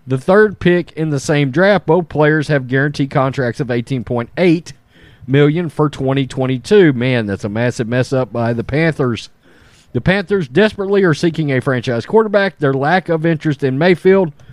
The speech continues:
means they don't believe he is one or can become one. Now, I don't know whether or not, uh, Baker Mayfield possibly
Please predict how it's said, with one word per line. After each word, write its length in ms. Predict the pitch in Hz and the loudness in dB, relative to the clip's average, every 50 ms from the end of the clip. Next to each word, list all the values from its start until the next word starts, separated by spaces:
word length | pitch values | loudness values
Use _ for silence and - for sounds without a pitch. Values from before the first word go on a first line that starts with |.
| - _ - - - - | -20 _ -20 -20 -18 -4
means 460 | 131 147 196 247 240 214 214 214 180 | 0 2 2 4 2 2 0 -2 0
they 160 | 185 190 190 | 2 2 4
don't 240 | 190 208 202 208 196 | 4 4 2 2 2
believe 460 | 175 202 190 196 196 196 208 220 185 | 2 2 4 4 4 4 2 0 -2
he 200 | 147 151 170 208 202 - | -4 -4 -4 -4 -4 0
is 240 | 170 208 240 247 180 | 4 4 4 4 2
one 460 | 160 151 147 139 127 113 101 90 78 - - _ _ _ _ _ _ _ _ _ _ - _ - | 0 0 0 0 0 0 -2 -4 -6 -12 -20 _ _ _ _ _ _ _ _ _ _ -20 _ 0
or 240 | 131 156 180 185 165 | 2 4 4 4 2
can 340 | - - 165 180 185 180 | -2 -6 -4 -2 -2 0
become 800 | 170 170 180 165 - - - 196 202 180 139 127 127 135 131 123 - - - _ _ - - _ _ _ _ _ | 0 -2 -2 -2 -4 -6 -4 0 2 2 2 2 0 0 -4 -6 -8 -16 -20 _ _ -20 -20 _ _ _ _ _
one. 640 | - 104 107 127 139 139 131 117 107 101 98 90 82 - - _ _ - | -10 -4 0 2 4 4 4 4 2 -2 -4 -10 -14 -14 -20 _ _ -8
Now, 480 | - 135 151 160 151 135 117 113 104 87 - _ _ | -4 -2 0 2 2 0 0 -4 -8 -14 -18 _ _
I 140 | 127 143 147 | 0 2 2
don't 200 | 147 147 139 131 | 2 2 0 0
know 120 | 135 135 | -2 0
whether 260 | 123 131 135 127 127 123 | 2 2 2 0 0 -2
or 40 | |
not, 300 | 123 131 127 127 123 - - | 0 0 2 2 0 -2 -4
uh, 240 | - 123 120 113 110 | -4 -2 0 0 0
Baker 280 | 110 139 139 123 - 120 | 0 0 0 0 0 -2
Mayfield 460 | 113 131 143 135 - 131 123 117 90 | 0 0 0 0 0 0 0 0 0
possibly 640 | - 147 139 127 - - 120 117 123 120 113 104 | 0 0 0 0 0 -4 -4 -2 -2 -2 -2 -4